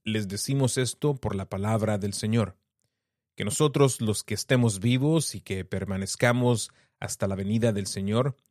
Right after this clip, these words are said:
no pre-, no precederemos a los que durmieron." Pablo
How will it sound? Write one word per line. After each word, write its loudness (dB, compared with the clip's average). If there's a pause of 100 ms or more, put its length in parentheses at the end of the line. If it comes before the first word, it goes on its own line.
(480)
no 2
pre-, 0
no 2
precederemos 0 (120)
a 2
los -2
que -6
durmieron." -10 (2000)
Pablo 6